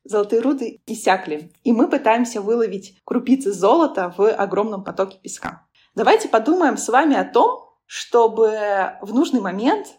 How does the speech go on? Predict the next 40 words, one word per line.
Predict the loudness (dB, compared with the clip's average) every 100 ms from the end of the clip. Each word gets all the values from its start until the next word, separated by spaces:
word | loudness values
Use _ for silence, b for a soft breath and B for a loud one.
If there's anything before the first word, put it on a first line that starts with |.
| _
изменить | -12 -6 -6 0 2 2 -4 -20 _
рынок | 4 4 4 -6 -16 _
и | -8 0 0
продавать | 2 0 2 4 2
сито | 0 0 2 4 2
для | 0
золотоискателей, | 2 2 2 -4 0 2 2 2 0 2 0 -2 -16
<laughs> | -6
а | -2
не | -2
пытаться | -2 0 0 0 0
выловить | 0 0 -4
крупицы. | -4 -8 -6 -10 -8 -14 -12
И, | -6 -2 -2
а, | -4 -4 -2 -2
после | -4 0 0
этого | 0
я | 0 0
вот | 0 -2
эту | -4 -6 -6 _
красивую | -2 -2 0 0
аналогию | 2 2 2 2 0
приземлила, | 0 -2 -4 -2 0 0
что | 0 0 0
вот | -2 -6
раньше | 0 0 0 -6
у | -4
нас, | -4 -4 -6
условно, | -6 -4 -2 -2
наши | -6 -6
технологии | -12 -10 -6 -4 -6 -10 -12
были | -16 -10 -4 0
готовы | 0 0 -2
все | -4 -6
покупать, | -6 -6 -4 2 2 0
и | -4
все | -8
к | -6
нам | -10 -10
приходили. | -10 -8 -6 0 0 0